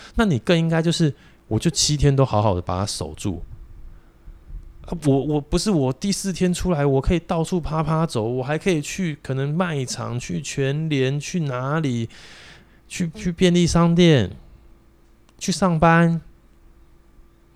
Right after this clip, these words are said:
搭火车、搭公车，啊，结果不能回家，啊，这到底在干嘛？我觉得没有人能懂吧，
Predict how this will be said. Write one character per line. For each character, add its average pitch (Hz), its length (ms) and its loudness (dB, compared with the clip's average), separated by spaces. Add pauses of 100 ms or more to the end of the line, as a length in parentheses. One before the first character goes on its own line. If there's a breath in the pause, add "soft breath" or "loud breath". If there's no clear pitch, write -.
(1040 soft breath)
搭 160 220 2
火 110 240 2
车、 151 260 6
搭 160 220 4
公 156 240 4
车， 156 440 4 (1600)
啊， 160 100 0
结 139 200 2
果 135 140 4
不 165 140 2
能 127 200 4
回 110 240 6
家， 117 500 2 (260)
啊， - 180 -12
这 165 160 -2 (760)
到 160 140 4
底 104 100 2
在 113 80 4
干 120 160 4
嘛？ 78 280 -4 (1200)
我 123 120 -4
觉 170 140 -2
得 175 120 4
没 156 160 4
有 190 100 10
人 139 160 8
能 131 180 4
懂 95 160 4
吧， 85 300 2